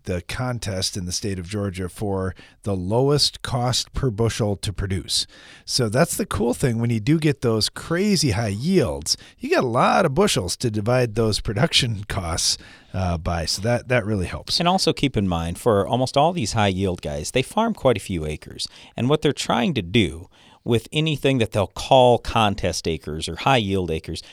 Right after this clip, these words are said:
Speaker 2: they're trying to learn from that. So they, they try a whole bunch of different things, just like we do on our farm.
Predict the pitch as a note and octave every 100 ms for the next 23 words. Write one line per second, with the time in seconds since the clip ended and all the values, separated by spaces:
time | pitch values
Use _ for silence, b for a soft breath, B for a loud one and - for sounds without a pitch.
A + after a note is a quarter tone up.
0 | B - - - C#4 A3+ E3 F#3+ G#3 -
1 | D3+ - - - D3+ D3 - C#3+ - C4+
2 | - - D#3+ B2+ - A2+ - - F#2 -
3 | D3+ - C3+ C3 C3+ G#2+ F2+ F2+ A2+ -
4 | C#2+